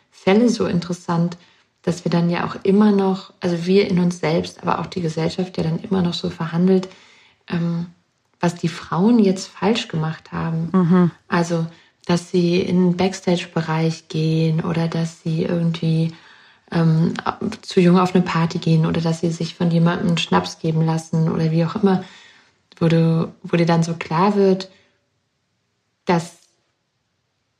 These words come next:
Speaker 1: das immer noch das ist, was wir verhandeln. Also statt einfach mal kategorisch auszuschließen,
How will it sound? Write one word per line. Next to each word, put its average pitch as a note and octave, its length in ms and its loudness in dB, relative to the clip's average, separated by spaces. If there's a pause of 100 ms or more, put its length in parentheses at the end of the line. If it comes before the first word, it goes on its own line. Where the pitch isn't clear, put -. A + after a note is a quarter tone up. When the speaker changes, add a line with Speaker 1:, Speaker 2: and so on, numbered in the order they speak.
(480)
Speaker 1:
das G3 260 0
immer F#3+ 220 2
noch F3+ 140 2
das F3+ 180 0
ist, F#3 160 -2
was F3 140 -4
wir F3 80 -4
verhandeln. E3 560 0 (580)
Also E3+ 280 -2 (560)
statt - 300 -2
einfach F#3 280 -2
mal F#3+ 160 2
kategorisch G3+ 600 0
auszuschließen, F#3+ 840 -2